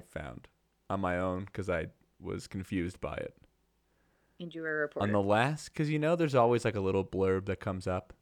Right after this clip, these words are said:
Speaker 2: Mm-hmm.
Speaker 1: at the end of the movie, like, "This is what really happened after this."
Speaker 2: Yeah.
Speaker 1: It says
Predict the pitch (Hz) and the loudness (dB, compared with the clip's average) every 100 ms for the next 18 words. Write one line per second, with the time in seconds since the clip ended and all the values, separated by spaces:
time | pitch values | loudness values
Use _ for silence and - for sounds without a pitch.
0 | _ - - 170 160 _ _ _ _ _ | _ -20 -20 -20 -20 _ _ _ _ _
1 | _ _ _ _ _ - 95 - 95 95 | _ _ _ _ _ -8 -6 -2 -2 -2
2 | 92 90 92 90 85 - - _ _ _ | -2 -2 -2 -2 -4 -6 -16 _ _ _
3 | - 131 - 104 98 101 104 104 110 - | -12 -12 -10 -10 -8 -6 -6 -6 -10 -12
4 | 117 123 - - 117 123 _ 180 160 139 | -12 -12 -14 -16 -16 -20 _ -20 -20 -20
5 | _ _ _ _ _ _ _ _ _ _ | _ _ _ _ _ _ _ _ _ _
6 | - - 113 98 95 | -10 -6 -2 -2 -2